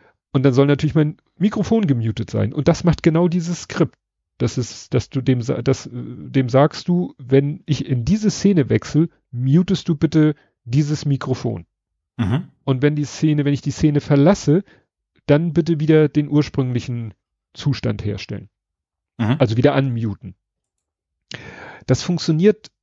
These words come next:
Speaker 1: ah, aber halbwegs zuverlässig. Und ich hab letztens <laughs> das gemerkt,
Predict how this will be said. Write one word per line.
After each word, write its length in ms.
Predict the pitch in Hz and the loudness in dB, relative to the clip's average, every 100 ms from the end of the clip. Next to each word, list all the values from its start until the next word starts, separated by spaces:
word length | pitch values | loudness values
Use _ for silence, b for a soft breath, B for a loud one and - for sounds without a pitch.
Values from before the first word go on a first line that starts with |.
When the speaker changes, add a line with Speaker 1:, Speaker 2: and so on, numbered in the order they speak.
| _ _ _ _ - | _ _ _ _ -4
Speaker 1:
ah, 280 | - - - _ - | -2 -4 -8 _ 2
aber 260 | 151 156 - | 2 2 2
halbwegs 480 | 156 165 190 - | 2 2 -2 -6
zuverlässig. 680 | - 220 - 110 - 110 - | -10 -2 -2 -2 -8 -12 -10
Und 160 | 123 120 | -8 -6
ich 120 | - | -4
hab 140 | 135 | -2
letztens 400 | 135 156 - 170 | 0 -2 -2 -2
<laughs> 20 | - | 0
das 200 | 151 - | 2 2
gemerkt, 420 | 147 160 160 | 4 4 4